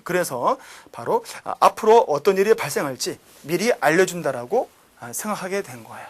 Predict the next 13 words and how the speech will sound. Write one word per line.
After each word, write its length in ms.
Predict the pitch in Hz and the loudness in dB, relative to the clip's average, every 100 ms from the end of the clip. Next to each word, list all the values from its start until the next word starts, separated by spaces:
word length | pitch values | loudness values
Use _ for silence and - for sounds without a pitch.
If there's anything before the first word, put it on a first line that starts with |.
| - - | -18 -12
알겠어요, 360 | 151 170 160 | -8 -6 -6
여러분? 340 | 139 117 120 135 | -8 -10 -14 -8
그래서 300 | 208 247 208 | -4 -4 -4
이제, 200 | 156 202 - - - - | -4 -6 -10 -20 -20 -8
어, 160 | 120 | -4
새, 400 | 120 175 190 208 | -2 2 4 2
새의 320 | - 185 202 262 | 0 6 8 8
의미 160 | 254 | 6
갖고 220 | 208 190 | 0 -2
있는 120 | 180 196 | -4 -2
어스에다가 560 | 220 220 147 131 170 - - - | -2 -2 -4 -4 -8 -10 -20 -20
스파이를 440 | - - - 254 254 | -8 -8 0 2 2
붙여가지고 520 | 180 165 131 139 | -4 -10 -10 -10